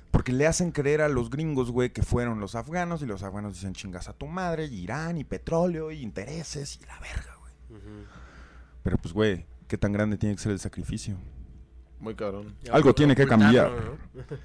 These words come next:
Speaker 2: <laughs>
Speaker 1: Estás en Radio ovni, en su hora. La hora precisa, la hora Radio ovni.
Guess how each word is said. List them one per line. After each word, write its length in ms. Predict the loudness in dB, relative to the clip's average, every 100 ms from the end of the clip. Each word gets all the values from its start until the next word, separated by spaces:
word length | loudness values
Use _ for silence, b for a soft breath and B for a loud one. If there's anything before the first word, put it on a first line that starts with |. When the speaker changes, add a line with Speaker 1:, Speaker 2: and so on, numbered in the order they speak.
| -18
Speaker 2:
<laughs> 220 | -20 -18
Speaker 1:
Estás 380 | -6 6 6 8
en 140 | 8
Radio 600 | 8 8 10 10 10 10 10
ovni, 720 | 8 8 8 10 10 8 6 2 2
en 260 | 6 6
su 580 | 4 0 -2 4 6 4 0 4
hora. 720 | 8 10 10 8 6 2 -2 -8 -8 0
La 200 | 4 8
hora 320 | 8 8 6
precisa, 800 | 6 6 8 8 10 8 6 4 -2 4
la 220 | 8 12
hora 180 | 12 10
Radio 380 | 10 10 10 10
ovni. 600 | 8 10 8 10 8 4